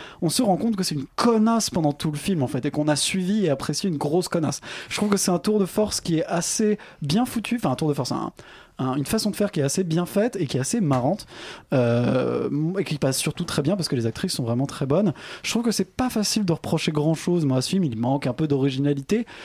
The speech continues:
On a un peu de mal à vraiment s'échapper dans le côté vraiment barré, vraiment fou. Il ose pas trop aller très loin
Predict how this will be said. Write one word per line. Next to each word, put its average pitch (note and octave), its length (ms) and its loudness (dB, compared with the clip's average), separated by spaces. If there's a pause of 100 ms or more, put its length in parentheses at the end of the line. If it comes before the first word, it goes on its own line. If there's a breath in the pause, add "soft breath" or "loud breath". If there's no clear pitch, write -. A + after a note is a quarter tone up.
(320 loud breath)
On D3 160 2
a D#3 60 4
un F#3+ 140 2
peu G#3 160 0
de G3+ 60 0
mal G#3 260 4
à D#3+ 60 6
vraiment D3+ 440 2
s'échapper F3 440 0
dans D#3+ 80 2
le C3+ 60 2
côté D3+ 220 0
vraiment F#3 560 -2
barré, F#3 460 0
vraiment E3+ 360 0
fou. A3 300 -2
Il D3+ 160 0
ose G3+ 160 2
pas E3+ 160 -2
trop F3 260 0
aller C#3+ 140 0
très - 240 -2
loin F3 320 2